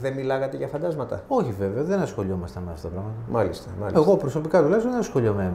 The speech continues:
Speaker 2: τέτοια πράγματα, ούτε
Speaker 1: Μμμ.
Speaker 2: είχα ακούσει κουβέντες τέτοιες.
Speaker 1: Ναι.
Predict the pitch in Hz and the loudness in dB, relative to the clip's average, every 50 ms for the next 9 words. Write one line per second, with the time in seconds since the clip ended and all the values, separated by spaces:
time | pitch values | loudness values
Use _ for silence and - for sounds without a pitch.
0 | 85 90 90 - 85 85 82 87 92 107 131 170 214 131 135 220 202 - - 160 | -2 -4 -4 -2 -2 -4 -4 -2 -2 0 2 4 4 6 6 6 6 6 6 4
1 | 135 - - 156 147 135 120 - - - 101 - 104 104 110 110 104 95 92 90 | 4 4 4 4 4 4 4 2 -2 -8 -4 -4 -2 0 4 4 4 4 2 -2
2 | - - 87 80 - - - - - - - - 135 131 120 101 90 | -4 -6 -6 -6 -6 -10 -12 -14 -14 -14 -2 2 6 6 6 6 4